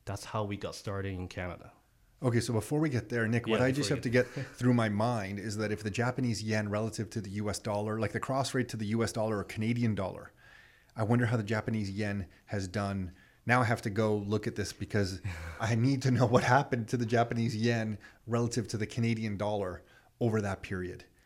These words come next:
Speaker 1: Okay.
Speaker 2: Like, did the Japanese yen appreciate? Like, is this a local thing that was happening, or did this extend to other countries where the Japanese yen went up in value against the Canadian dollar? I kinda think it probably did. Anyway,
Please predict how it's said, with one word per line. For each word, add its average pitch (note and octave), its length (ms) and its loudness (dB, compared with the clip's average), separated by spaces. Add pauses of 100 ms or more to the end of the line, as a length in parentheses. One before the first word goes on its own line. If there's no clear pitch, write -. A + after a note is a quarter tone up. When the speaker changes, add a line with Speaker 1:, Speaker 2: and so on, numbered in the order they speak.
(120)
Speaker 1:
Okay. G#2 280 -8
Speaker 2:
Like, G#2 180 0
did A2 160 0
the G#2+ 80 -4
Japanese G#2+ 420 0
yen G#2+ 160 -2
appreciate? A#2+ 600 -2
Like, A2+ 160 -2
is G#2 80 -2
this B2 120 0
a A#2+ 60 2
local B2 640 2 (300)
thing B2+ 420 2
that B2 100 0
was A#2+ 140 -4
happening, C#3 760 -6
or G#2+ 140 2
did G#2 140 -2
this A#2+ 160 -2
extend A2+ 580 -4
to G#2+ 380 -6
other A2+ 180 0
countries G#2+ 540 -4
where G2+ 240 -2
the F#2 100 -10
Japanese G#2 500 -6
yen G#2 240 -4
went G2 160 -4
up G2+ 140 -8
in G2 100 -4
value G#2 380 -4
against F#2+ 240 -8
the G2 80 -8
Canadian F#2+ 380 -8
dollar? F#2 280 -8
I - 20 -20
kinda A2+ 140 -6
think G2 220 -10
it - 40 -12
probably G2 280 -8
did. B2+ 320 -4 (1040)
Anyway, A2 340 2